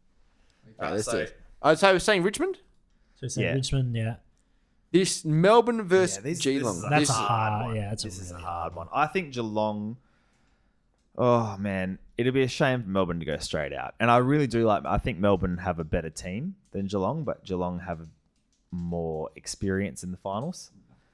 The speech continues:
Speaker 1: Heaps
Speaker 3: Does that
Speaker 1: of
Speaker 3: mean Hawthorn Geelong then?
Speaker 2: Yeah, it
Speaker 3: That would
Speaker 2: will.
Speaker 3: be good.
Speaker 2: That'll be a
Speaker 1: Oh, God,
Speaker 2: blockbuster.
Speaker 1: yeah, okay, we're going
Speaker 2: So
Speaker 1: with
Speaker 2: we'll say
Speaker 1: Geelong.
Speaker 2: Ge-, I just think Geelong, the big, the big, the Holy Trinity would drag, will get 'em over the line in the final.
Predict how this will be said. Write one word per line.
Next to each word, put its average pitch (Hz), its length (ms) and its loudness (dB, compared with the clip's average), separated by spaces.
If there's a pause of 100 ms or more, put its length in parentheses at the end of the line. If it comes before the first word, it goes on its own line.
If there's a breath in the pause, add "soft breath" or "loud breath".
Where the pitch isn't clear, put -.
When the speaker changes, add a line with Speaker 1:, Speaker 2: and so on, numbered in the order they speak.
Speaker 1:
Heaps 113 160 -8
Speaker 3:
Does 131 100 0
that 160 100 4
Speaker 1:
of 160 60 0
Speaker 3:
mean 143 160 2
Hawthorn 113 460 0
Geelong 104 520 -4 (320)
then? 110 300 -6 (420)
Speaker 2:
Yeah, 90 200 -2
it - 180 -14
Speaker 3:
That 123 160 0
would 117 80 0
Speaker 2:
will. 107 40 -6
Speaker 3:
be 104 100 -2
good. 92 220 0
Speaker 2:
That'll 95 160 2
be 87 60 0
a 82 60 0
Speaker 1:
Oh, 82 40 -2
God, 92 420 0
Speaker 2:
blockbuster. 92 40 -4
Speaker 1:
yeah, 85 100 0
okay, 87 220 -2
we're 90 80 -2
going 92 160 -6
Speaker 2:
So 80 60 -6
Speaker 1:
with 92 80 -6
Speaker 2:
we'll 156 100 0
say 233 200 2
Speaker 1:
Geelong. 165 180 0
Speaker 2:
Ge-, 175 100 4
I 170 40 -2
just 175 140 -8
think 156 180 -6
Geelong, 123 340 0
the 117 80 2
big, 113 260 -2 (100)
the 110 140 -4
big, 110 220 -6
the 98 60 -6
Holy 123 280 -2
Trinity 98 400 -4
would 85 220 -4
drag, 85 340 -2
will 85 140 -6
get 85 140 -4
'em 82 100 -10
over 85 180 -8
the 80 60 -8
line 82 240 -6
in 76 40 -14
the 80 60 -14
final. 73 440 -10